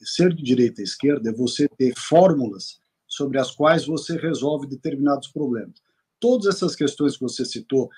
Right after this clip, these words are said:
emprego, infraestrutura, geração de renda, tudo isso, quando você olha o país, olha a sociedade sob o prisma, prisma da esquerda, e o Rodrigo conhece muito essa matéria, é, você conhe-, você olha sob o prisma da esquerda, as soluções que vêm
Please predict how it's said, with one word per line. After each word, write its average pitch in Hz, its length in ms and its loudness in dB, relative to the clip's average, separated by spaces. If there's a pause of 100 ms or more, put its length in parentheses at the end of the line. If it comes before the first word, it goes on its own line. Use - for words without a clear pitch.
(200)
emprego, 147 540 4
infraestrutura, 135 840 0
geração 131 480 0
de 123 140 0
renda, 127 540 2 (340)
tudo 220 300 4
isso, - 340 0 (400)
quando 220 220 4
você 202 260 2
olha 185 580 2 (280)
o 123 80 -10
país, 131 500 -4
olha 151 240 -6
a - 20 -10
sociedade 117 680 -10
sob 131 300 -8
o 123 80 -6
prisma, 135 420 -2 (120)
prisma 139 400 2
da 117 100 -6
esquerda, 127 480 -2
e 120 60 -6
o 127 40 -2
Rodrigo 151 400 -4
conhece 180 360 -4
muito 160 260 -2
essa 127 180 -8
matéria, 107 400 -8 (640)
é, 123 420 4
você 180 300 -2
conhe-, 196 320 -2
você 165 240 -4
olha 202 140 2
sob 156 240 -2
o 143 60 -2
prisma 139 380 -2
da 117 120 -4
esquerda, 127 600 -4
as - 140 -10
soluções 190 640 0
que - 140 -4
vêm 139 340 -2